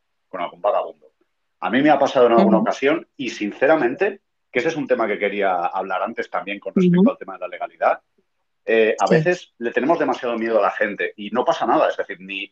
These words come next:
Speaker 1: ni con los vagabundos ni con los policías, porque a la hora de la verdad, yo creo que si tienes una buena actitud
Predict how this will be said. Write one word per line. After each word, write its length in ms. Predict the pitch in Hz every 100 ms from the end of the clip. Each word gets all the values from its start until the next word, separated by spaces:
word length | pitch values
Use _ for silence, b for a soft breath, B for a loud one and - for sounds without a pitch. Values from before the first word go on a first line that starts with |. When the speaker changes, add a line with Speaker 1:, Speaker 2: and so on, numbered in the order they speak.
| -
Speaker 1:
ni 160 | 98 107
con 140 | 107
los 120 | 98 92
vagabundos 520 | 82 90 147 185 -
ni 220 | 110 139
con 180 | 175 180
los 160 | 147 104
policías, 680 | 95 85 - 135 139 - -
porque 280 | 92 85 85
a 60 |
la 100 | 87
hora 120 | 110 139
de 60 |
la 100 | 113
verdad, 400 | 92 80 107 - _ _ _ _ _ _
yo 160 | 113
creo 160 | 156 160
que 100 | 123
si 240 | - 104
tienes 300 | - 120 156
una 120 | 156 131
buena 180 | 120
actitud 480 | 110 107 101 98 85